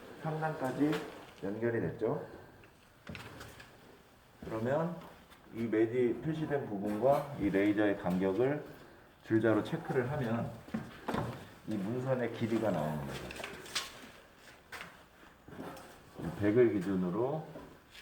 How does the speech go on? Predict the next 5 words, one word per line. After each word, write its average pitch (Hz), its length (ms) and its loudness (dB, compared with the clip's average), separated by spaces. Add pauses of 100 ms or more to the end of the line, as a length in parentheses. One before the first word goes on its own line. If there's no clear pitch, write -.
(180)
사십이 107 1400 2 (280)
라인의 92 400 10
레이저가 85 580 2 (1300)
나오고 85 340 0
있죠. - 500 4